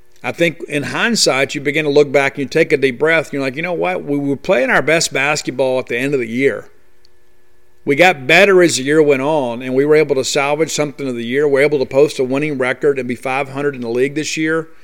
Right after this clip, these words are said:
considering that we lost seven players, including four starters, off the roster a year ago. I think you gotta be honest with yourself and say, "You know what? As boring as this half-court offense is at times,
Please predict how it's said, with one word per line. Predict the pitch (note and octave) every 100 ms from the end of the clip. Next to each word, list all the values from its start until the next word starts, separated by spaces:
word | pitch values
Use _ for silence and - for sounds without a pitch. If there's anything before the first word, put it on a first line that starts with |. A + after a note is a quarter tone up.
| - - - -
considering | C#3 - D3+ D3+
that | B2
we | C#3
lost | C3+ C3 -
seven | D3+ C#3+ D#3
players, | - C3+ C#3 D3 C3+
including | A#2+ B2+ D3 C3
four | - C#3
starters, | - C3+ B2+ C#3 C#3
off | B2+ B2
the | C3+
roster | B2 B2 B2+ C#3
a | B2
year | A#2+
ago. | B2+ B2 C3 - - - -
I | A#2
think | C3+ C#3
you | D3
gotta | C3 C#3+
be | C#3 D#3+
honest | E3 A3 A#3+
with | E3+ C#3+
yourself | C3 B2+ A#2+ B2+ -
and |
say, | C3 C#3
"You | C#3
know | C#3
what? | D3+ F#3+ F#3 - - - - - - - - -
As | - C3
boring | A2 D3 F3 A3 A3+
as | F3
this | D#3 D#3+
half-court | D#3+ E3+ - E3 D3+
offense | D3+ - D#3 D3
is | C3 C3+
at | E3
times, | - D#3 E3+ G3 F3